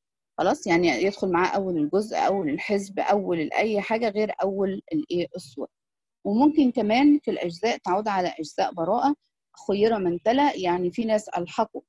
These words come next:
أجزاء براءة بأولها وقالوا ما فيهاش بسملة،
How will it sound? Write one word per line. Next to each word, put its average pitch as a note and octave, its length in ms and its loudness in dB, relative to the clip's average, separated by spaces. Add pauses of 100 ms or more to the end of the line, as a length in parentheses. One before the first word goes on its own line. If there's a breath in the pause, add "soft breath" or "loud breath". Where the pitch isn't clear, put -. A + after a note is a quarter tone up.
(140)
أجزاء F3 400 0
براءة E3+ 300 0
بأولها G#3 580 0
وقالوا F#3 320 -2
ما E3+ 100 -6
فيهاش F#3 260 -6
بسملة، A#3 480 0